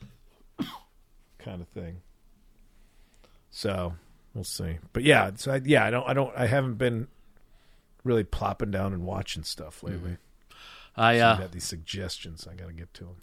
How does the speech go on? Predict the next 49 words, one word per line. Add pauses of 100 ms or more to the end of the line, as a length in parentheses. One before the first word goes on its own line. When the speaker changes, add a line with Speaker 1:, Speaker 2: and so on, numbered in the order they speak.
Speaker 2:
I
urge
you
to
watch
The
Death
of
Dick
Long.
I
think
you'll
enjoy
that. (520)
Speaker 1:
I
do.
I
realize
I
had
started
watching
it,
Speaker 2:
Mm-hmm.
Speaker 1:
and
I'm
trying
to, (2250)
I'm
trying
to
remember
what
context,
like,
where
I
was
watching
it.
But
I
remember
it
starting,
and
I
remember